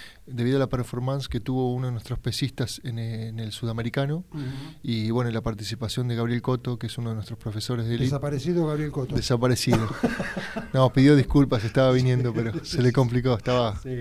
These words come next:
Speaker 2: no, no, no lo cargamos, lo cargamos.
Speaker 1: No, lo que pasa es que estamos, sí, con muchas reuniones, con
Speaker 2: Mm.
Speaker 1: muchas, muchos temas pendientes,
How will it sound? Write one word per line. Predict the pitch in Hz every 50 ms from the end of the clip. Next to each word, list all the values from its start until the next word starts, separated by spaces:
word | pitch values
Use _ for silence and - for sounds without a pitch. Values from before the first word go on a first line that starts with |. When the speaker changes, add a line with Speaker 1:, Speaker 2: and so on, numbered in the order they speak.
| 120 117
Speaker 2:
no, | 120 120 117 117 117
no, | 117 117
no | 117 120
lo | 127
cargamos, | 127 131 123 120 127 123 123 123
lo | 127
cargamos. | 123 135 135 131 123 123 127 - - - -
Speaker 1:
No, | 135 135 135 131 131
lo | 131 135
que | 135 127
pasa | 151 180 - 175
es |
que | 160
estamos, | 143 - 175 175 147 120
sí, | - 151 135
con | - 131 131
muchas | 160 160 - 156 127
reuniones, | 143 143 143 151 160 165 165 165 147
con | - - 139 131 135
Speaker 2:
Mm. | 139
Speaker 1:
muchas, | 143 143 - - 147 131 135 131
muchos | 143 151 147 - 131 -
temas | - 151 139 127
pendientes, | - 147 127 120 127 147 160 165 165 180 180 - -